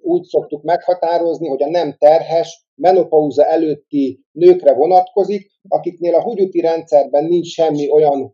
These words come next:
strukturális vagy funkcionális eltérés, vagy olyan ismert kísérő betegség, ami hajlamosítana a fertőzés kialakulására,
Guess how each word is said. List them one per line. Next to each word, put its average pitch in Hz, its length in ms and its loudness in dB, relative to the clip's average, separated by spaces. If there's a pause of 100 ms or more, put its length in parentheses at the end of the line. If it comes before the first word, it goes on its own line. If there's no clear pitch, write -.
(180)
strukturális 175 840 -2
vagy 139 220 -2
funkcionális 147 640 -4
eltérés, 185 760 0 (460)
vagy 139 180 2
olyan 175 260 0
ismert 151 480 -2
kísérő 147 500 -2
betegség, 165 720 0
ami 147 320 -4
hajlamosítana 143 920 0
a 131 100 -2
fertőzés 143 600 -2
kialakulására, 185 1080 2